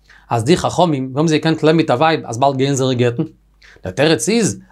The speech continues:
אז דארף, ווען זי לבטח איתך. אבער תאמר, מיר זאגט דיר קלאר,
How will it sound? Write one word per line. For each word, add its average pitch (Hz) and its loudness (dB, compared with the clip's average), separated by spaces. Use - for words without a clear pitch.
אז 101 0
דארף, 131 0
ווען 160 4
זי 113 -2
לבטח 139 -2
איתך. - -4
אבער 120 -2
תאמר, 208 2
מיר 151 4
זאגט 190 0
דיר 233 2
קלאר, 135 2